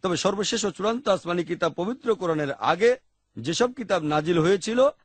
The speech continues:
সেগুলো ছিল নির্দিষ্ট কোনো জাতির জন্য, আর সেগুলোর আদেশ নির্দেশও একটা নির্দিষ্ট সময় পর্যন্ত মেনে চলতে হতো। তবে কোরআন যেহেতু সর্বশেষ ও চূড়ান্ত আসমানি কিতাব,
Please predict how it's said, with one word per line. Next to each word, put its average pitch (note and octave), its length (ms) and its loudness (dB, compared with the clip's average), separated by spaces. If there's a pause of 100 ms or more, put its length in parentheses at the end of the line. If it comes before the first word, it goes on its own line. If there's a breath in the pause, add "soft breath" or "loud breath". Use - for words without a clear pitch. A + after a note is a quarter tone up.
সেগুলো C#4+ 400 -2
ছিল A3+ 340 2 (460 soft breath)
নির্দিষ্ট G3+ 520 0
কোনো B3+ 280 0
জাতির F3 420 0
জন্য, B3+ 320 2
আর B3 180 4
সেগুলোর G3+ 400 -2
আদেশ E3 420 2
নির্দেশও G#3 480 0
একটা F3+ 300 2
নির্দিষ্ট E3 440 0
সময় F3+ 320 0
পর্যন্ত F#3 460 -2
মেনে G#3 320 2
চলতে E3 320 0
হতো। D3+ 340 2 (600)
তবে C#4+ 160 2
কোরআন B3+ 340 2
যেহেতু C4+ 340 0
সর্বশেষ F#3+ 540 -2
ও F#3 80 0
চূড়ান্ত F3 360 0
আসমানি C3+ 440 0
কিতাব, A#3+ 340 0